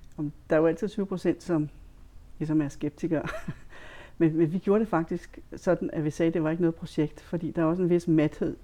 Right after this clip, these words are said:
i personalegrupperne, øh, med de her projekter, hvor der kommer en entusiastisk,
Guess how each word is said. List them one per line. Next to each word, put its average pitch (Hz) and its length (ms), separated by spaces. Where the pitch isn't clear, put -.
i 156 180
personalegrupperne, 160 840
øh, 151 160
med 165 120
de 165 120
her 175 100
projekter, 170 480
hvor 160 160
der 151 100
kommer 165 300
en 156 140
entusiastisk, 147 880